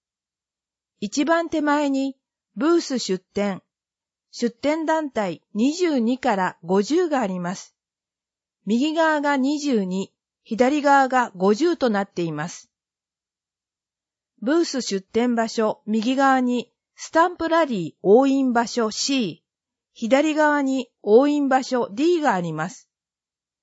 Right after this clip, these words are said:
出店場所の右側に本部、スタンプラリーのゴール場所となっています。その手前に救護、授乳とあります。図の説明終わり。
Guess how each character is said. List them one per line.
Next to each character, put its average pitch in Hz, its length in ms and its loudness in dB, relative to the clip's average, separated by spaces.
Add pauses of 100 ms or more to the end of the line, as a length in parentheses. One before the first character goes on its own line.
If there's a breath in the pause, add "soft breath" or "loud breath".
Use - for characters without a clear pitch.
(260)
出 240 220 -6
店 302 260 0
場 294 120 2
所 277 180 0
の 262 280 2
右 233 340 0
側 262 280 4
に 226 300 -4 (220)
本 311 360 4
部、 170 260 0 (720)
ス - 140 -18
タ 349 160 6
ン 359 60 -2
プ 349 160 0
ラ 349 140 6
リ 330 160 2
ー 254 60 4
の 196 180 2
ゴ 220 220 6
ー 285 40 4
ル 294 100 2
場 262 140 4
所 269 140 0
と 262 140 2
な 254 120 4
っ 262 100 -6
て 202 140 0
い 180 100 -2
ま 165 180 -4
す。 - 200 -20 (840)
そ - 160 0
の 285 140 4
手 294 140 2
前 269 280 4
に 262 300 0 (300)
救 339 320 4
護、 160 320 0 (180)
授 214 180 2
乳 285 280 4
と 302 160 4
あ 277 80 4
り 269 120 2
ま 233 160 2
す。 - 200 -16 (1200)
図 208 100 0
の 269 140 6
説 254 320 -2
明 233 340 2 (100)
終 185 240 6
わ 202 80 6
り。 196 220 -4